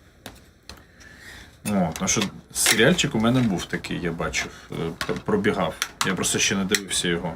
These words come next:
А тут ще навіть фільм. Прикольно, прикольно. Добре. Ну, а тепер найсолоденькіше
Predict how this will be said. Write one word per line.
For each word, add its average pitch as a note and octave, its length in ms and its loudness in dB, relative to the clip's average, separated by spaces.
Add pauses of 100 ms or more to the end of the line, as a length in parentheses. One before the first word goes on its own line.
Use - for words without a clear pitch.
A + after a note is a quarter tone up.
А F2 120 -4
тут A#2 180 -4
ще - 240 2
навіть G2+ 300 -2
фільм. F2 440 -2 (1080)
Прикольно, D#2+ 400 0 (180)
прикольно. D2+ 280 -2 (920)
Добре. G#2 420 4 (1500)
Ну, A#2+ 120 2
а G2+ 60 4
тепер - 340 2 (220)
найсолоденькіше G2 1800 0